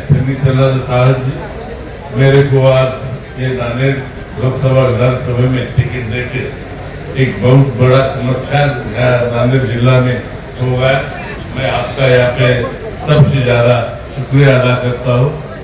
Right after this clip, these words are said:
आपका आभार मानता हूँ। माननीय नानाभाऊ पटोले साहेबांनी सुद्धा या ठिकाणी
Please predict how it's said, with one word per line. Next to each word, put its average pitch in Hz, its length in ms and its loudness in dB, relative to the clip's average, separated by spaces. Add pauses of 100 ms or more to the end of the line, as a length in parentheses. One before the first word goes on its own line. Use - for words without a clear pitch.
आपका 151 400 0
आभार 120 420 2
मानता 139 380 2
हूँ। 156 100 2 (800)
माननीय 131 440 -2
नानाभाऊ 123 520 -4
पटोले 131 460 0
साहेबांनी 131 460 0 (100)
सुद्धा 127 260 2 (520)
या 127 200 4
ठिकाणी 123 380 0